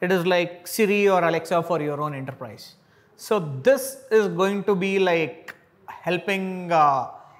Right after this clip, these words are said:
enterprises in having great customer interactions, customer activities,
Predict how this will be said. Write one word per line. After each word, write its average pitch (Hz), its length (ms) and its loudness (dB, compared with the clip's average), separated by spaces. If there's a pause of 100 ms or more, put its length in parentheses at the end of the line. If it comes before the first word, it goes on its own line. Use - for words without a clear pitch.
(960)
enterprises 185 720 0
in 165 200 -6
having 165 460 -2
great 175 400 -4
customer 165 640 -4 (160)
interactions, 156 1080 -6
customer 160 380 -6
activities, 143 800 -8